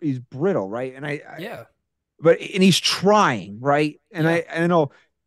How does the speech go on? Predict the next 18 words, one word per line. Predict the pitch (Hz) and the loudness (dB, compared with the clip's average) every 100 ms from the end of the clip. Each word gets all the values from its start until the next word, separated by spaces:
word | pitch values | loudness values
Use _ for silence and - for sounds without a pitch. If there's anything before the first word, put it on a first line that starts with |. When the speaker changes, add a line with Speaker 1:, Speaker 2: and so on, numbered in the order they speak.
| _ _ _ _ | _ _ _ _
Speaker 1:
we're, | 147 156 139 _ | -4 -4 -4 _
they're | 156 | -4
professionals | 139 160 - 170 - 135 | -2 -4 -2 -4 -2 -6
and | 127 | -6
trying | 160 147 | -6 -4
to | |
win | 139 143 | -4 -4
a | |
World | 135 135 | -4 -6
Series, | - 151 123 | -4 -4 -4
so | 120 | -8
fuck | - 151 - | -6 -6 -6
trying, | - 139 131 | -8 -6 -6
stay | - 143 | -8 -6
on | 139 131 | -6 -6
the | |
field. | 117 - 165 110 | -6 -4 -4 -2
But, | 123 123 | -4 -6